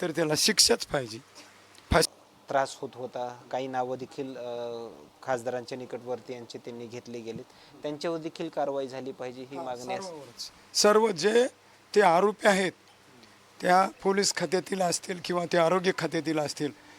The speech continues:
Speaker 1: सगळ्याला कठोरात कठोर शिक्षा झाली पाहिजे, आणि ह्या सगळ्यांनाच फाशीचीच शिक्षा झाली पाहिजे,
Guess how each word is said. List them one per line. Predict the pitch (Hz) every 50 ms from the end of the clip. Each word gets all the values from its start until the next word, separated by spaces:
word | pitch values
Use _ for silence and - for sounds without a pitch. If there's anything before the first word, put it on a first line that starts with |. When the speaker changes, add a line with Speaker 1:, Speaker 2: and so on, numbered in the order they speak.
| - - -
Speaker 1:
सगळ्याला | - - 214 202 190 226 226 220 208 196 - - -
कठोरात | 240 226 226 240 233 226 240 233 - - -
कठोर | 208 - 214 202 185
शिक्षा | - - 175 - - - 208
झाली | 175 156 185 180 170 160
पाहिजे, | - - - - - 123 - - - - - - -
आणि | 180 185 180
ह्या | 185 180 190
सगळ्यांनाच | - - 190 170 147 196 202 208 214 220 226 220 214 - - - - - - - -
फाशीचीच | 175 190 190 - 220 202 - 254 285 -
शिक्षा | - - 196 - - 175 165
झाली | 139 143 147 135 131
पाहिजे, | 113 127 123 117 104 107 120 - -